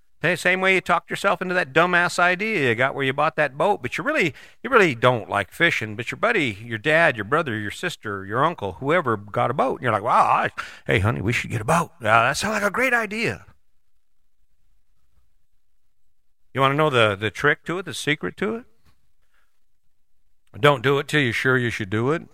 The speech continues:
That's simple, right? Don't do it till you're sure you should do it. And how do you know when you're sure you should do it? When you can't stop thinking about it because it's gonna make your life so much better. I mean, it, I,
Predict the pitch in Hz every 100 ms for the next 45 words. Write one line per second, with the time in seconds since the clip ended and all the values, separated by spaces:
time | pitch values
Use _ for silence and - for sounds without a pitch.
0 | - - 104 185 - 110 135 143 160 131
1 | 190 - - - - 196 196 165 165 156
2 | 147 123 143 143 131 117 113 110 160 123
3 | 139 170 156 156 143 117 - 151 143 117
4 | 120 110 131 208 - - - - - -
5 | 151 143 156 - 151 131 - 131 120 123
6 | 117 131 156 - 117 117 104 113 127 110
7 | 110 113 117 110 104 98 113 104 - 95
8 | 92 101 147 - - - - - - -
9 | - - - 156 165 143 123 117